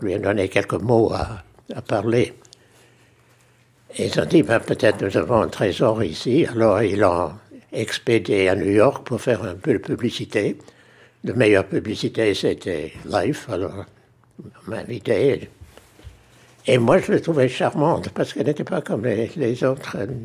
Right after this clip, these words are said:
ne voulait pas me faire une propagande pour elle-même. Je ne sais pas de quoi nous parlions, mais je, on en a parlé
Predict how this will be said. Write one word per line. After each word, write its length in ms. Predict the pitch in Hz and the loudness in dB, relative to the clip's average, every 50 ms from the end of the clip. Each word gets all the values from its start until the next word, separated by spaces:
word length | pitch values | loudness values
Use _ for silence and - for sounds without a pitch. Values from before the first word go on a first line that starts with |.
| 120 120 - _ _ - 247 175 - - - | -12 -16 -18 _ _ -14 -14 -14 -14 -10 -8
ne 140 | 190 107 107 | -4 -4 -4
voulait 280 | 104 110 107 101 110 | -2 0 0 0 0
pas 420 | - - 147 101 92 92 90 - - - _ - _ _ _ _ _ _ _ - | -2 -2 -2 -2 -2 -2 -4 -8 -12 -20 _ -20 _ _ _ _ _ _ _ -4
me 120 | - 120 120 | -2 -2 -2
faire 360 | - - - 123 107 98 113 | -2 2 2 2 4 4 0
une 120 | 92 - | -2 -2
propagande 640 | - - 101 - 120 113 95 104 110 120 101 95 - | -4 -6 -2 0 0 0 2 2 2 2 2 0 -4
pour 220 | - - 98 101 | -4 -2 0 2
elle-même. 460 | 107 85 - 98 87 85 87 95 143 - - - _ - - _ _ _ _ _ _ _ _ _ _ - - | 0 0 0 -2 -4 -4 -4 -6 -6 -10 -12 -18 _ -20 -20 _ _ _ _ _ _ _ _ _ _ -18 -10
Je 120 | - 131 | -8 -8
ne 60 | 101 | -6
sais 140 | - - 123 | -2 -2 -2
pas 160 | 117 - 131 120 | 0 2 0 2
de 100 | 120 120 | 0 -2
quoi 180 | - - 117 | 0 0 0
nous 140 | 113 113 76 | 2 0 0
parlions, 420 | - - 123 110 95 101 92 92 123 | 0 2 2 2 4 2 2 2 2
mais 200 | 151 87 80 98 | 0 -2 -2 -2
je, 100 | - - - 98 | -4 -4 -4 -2
on 40 | 117 | -4
en 100 | 107 73 | -4 -4
a 60 | 87 | -4
parlé 480 | - - 101 101 - 113 101 87 101 | -4 -2 -4 -2 -2 0 -2 -2 -4